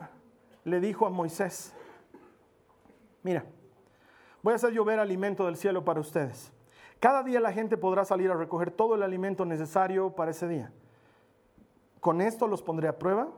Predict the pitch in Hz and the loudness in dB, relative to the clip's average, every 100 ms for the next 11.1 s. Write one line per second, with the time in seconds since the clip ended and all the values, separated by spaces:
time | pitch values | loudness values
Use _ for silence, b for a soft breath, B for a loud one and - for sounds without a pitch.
0 | - _ - 147 143 151 - - 214 247 | -20 _ -4 -2 -2 -4 -6 -6 -4 -2
1 | 226 170 160 147 147 - _ _ _ 147 | -2 -2 -2 -2 -4 -14 _ _ _ -6
2 | 135 135 147 - 165 127 - - _ _ | -6 -6 -8 -10 -10 -10 -16 -20 _ _
3 | _ _ _ _ _ _ _ B B B | _ _ _ _ _ _ _ B B B
4 | 190 208 233 269 370 233 240 226 208 190 | 2 2 2 0 0 -2 -2 0 0 2
5 | 175 165 160 185 226 220 - b b b | 0 -2 -2 0 -2 -6 -18 b b b
6 | - 202 208 190 175 175 175 160 175 165 | -2 0 0 -4 0 0 0 -4 -2 -4
7 | 151 135 - _ - 190 208 185 202 202 | -6 -18 -20 _ -2 0 2 0 -2 -2
8 | 196 175 170 160 147 135 127 240 247 220 | 0 -2 -2 -6 -6 -8 0 0 2 -2
9 | 208 220 202 120 - - _ _ B B | 0 0 -2 -4 -12 -20 _ _ B B
10 | B - 226 247 247 311 330 - 247 339 | B 0 2 2 2 0 0 2 2 2
11 | - | -8